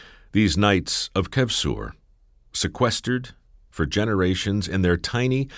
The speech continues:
mountain village, cut off entirely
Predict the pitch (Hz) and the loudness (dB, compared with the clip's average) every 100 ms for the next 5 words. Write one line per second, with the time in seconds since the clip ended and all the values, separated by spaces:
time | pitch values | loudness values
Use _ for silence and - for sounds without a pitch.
0 | - - 90 110 127 120 71 65 64 64 | -10 0 2 2 0 -2 0 0 -2 -4
1 | - - - 131 120 110 - 98 101 - | -10 -14 -2 2 4 2 0 -4 -4 -2
2 | 127 127 67 55 80 | -2 -2 -4 -6 -10